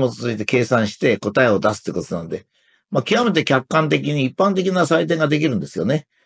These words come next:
まあ、先生のなんか判断っていうのはほとんど入りません。えー、客観的に出てしまいますね。それでやったんですよ。そしたらもちろん予想した通りですね、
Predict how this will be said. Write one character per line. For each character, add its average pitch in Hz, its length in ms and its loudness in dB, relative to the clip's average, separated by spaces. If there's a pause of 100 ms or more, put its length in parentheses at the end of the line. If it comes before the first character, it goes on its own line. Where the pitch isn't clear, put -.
(140)
ま 131 60 -4
あ、 120 40 -2
先 202 300 0
生 202 380 0
の 139 400 0 (600)
な 123 220 2
ん 113 40 0
か 101 60 -2
判 151 220 2
断 107 160 2
っ - 20 -6
て 92 40 -10
い - 40 -20
う - 20 -4
の 98 40 -2
は 90 60 -6
ほ - 40 -14
と 123 120 2
ん - 20 2
ど 98 60 -2
入 135 160 2
り 139 60 0
ま 127 120 0
せ 110 120 2
ん。 73 120 -6 (140)
え 101 120 0
ー、 87 60 -2
客 - 200 -4
観 151 200 0
的 139 120 0
に 139 120 0
出 139 100 2
て 107 80 -4
し - 100 -4
ま 90 100 2
い 78 40 -2
ま 73 80 -6
す - 120 -2
ね。 180 160 0 (680)
そ 190 160 -2
れ 196 60 -2
で 185 120 0
や 151 140 4
っ - 80 -12 (100)
た 180 140 4
ん 135 120 2
で 85 100 -2
す - 180 -12
よ。 - 180 -8 (600)
そ - 120 -2
し 147 60 -4
た 220 80 2
ら 185 80 2
も 151 140 2
ち 208 100 -4
ろ 208 200 2
ん 123 60 2
予 123 120 2
想 156 160 0
し - 60 -2
た 156 120 2
通 147 180 2
り 101 100 2
で 78 80 -4
す - 120 -8
ね、 107 280 -2